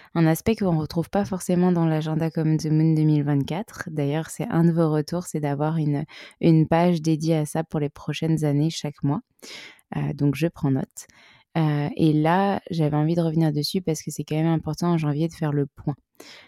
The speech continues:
Donc, essayez de consacrer un peu plus de temps à votre planification financière, que ce soit pour votre entreprise ou pour, euh,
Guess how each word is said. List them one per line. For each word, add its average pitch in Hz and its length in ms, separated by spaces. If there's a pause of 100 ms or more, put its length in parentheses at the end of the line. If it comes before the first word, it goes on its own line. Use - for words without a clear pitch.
(120)
Donc, 156 260
essayez 185 320
de - 60
consacrer 175 500
un 170 80
peu 165 120
plus 180 240
de 165 120
temps 170 320
à 165 80
votre 147 180
planification 156 760
financière, 160 760
que - 80
ce 160 140
soit 151 160
pour 165 160
votre 156 260
entreprise 175 720
ou 160 240
pour, 151 320
euh, 143 220